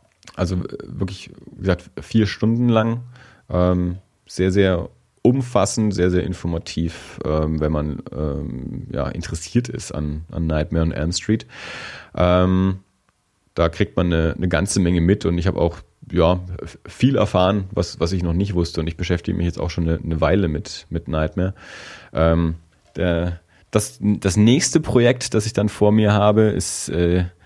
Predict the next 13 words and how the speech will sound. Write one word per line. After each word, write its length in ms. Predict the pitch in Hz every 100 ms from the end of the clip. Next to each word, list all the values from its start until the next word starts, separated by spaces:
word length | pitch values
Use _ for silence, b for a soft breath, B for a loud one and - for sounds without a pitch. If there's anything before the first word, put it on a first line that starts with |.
| b b b -
die 80 |
Dokumentation 840 | 95 98 101 90 87 87 - 92 92
über 160 | 87
die 260 | 85 90 82
Freitag 400 | 80 - 82 92
der 80 | 85
dreizehnte 600 | 85 73 107 - 113 110
Reihe. 240 | 104 104
Die 120 | 90 90
geht 220 | 92 78
dann 140 | 82
sechs 320 | 80 87 -
Stunden. 440 | - 113 120 123